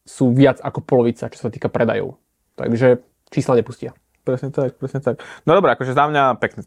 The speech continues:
Speaker 2: krásne auto, brutálna technológia, krásny interiér.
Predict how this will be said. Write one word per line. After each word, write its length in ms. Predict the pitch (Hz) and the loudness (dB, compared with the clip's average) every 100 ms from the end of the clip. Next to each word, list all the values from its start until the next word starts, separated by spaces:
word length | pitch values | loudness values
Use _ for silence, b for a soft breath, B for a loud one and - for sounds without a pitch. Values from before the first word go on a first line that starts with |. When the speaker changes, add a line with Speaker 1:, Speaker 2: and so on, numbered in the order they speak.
| _ | _
Speaker 2:
krásne 400 | - 143 143 135 | 2 4 4 2
auto, 560 | 120 117 117 110 107 - | 2 2 0 2 2 0
brutálna 400 | - 131 131 123 | -2 0 2 2
technológia, 720 | 110 113 117 110 107 104 90 92 | 0 -2 -2 0 2 4 4 2
krásny 480 | - 131 135 127 | 2 0 0 -6
interiér. 560 | 117 110 113 104 104 101 | -6 -2 0 4 4 2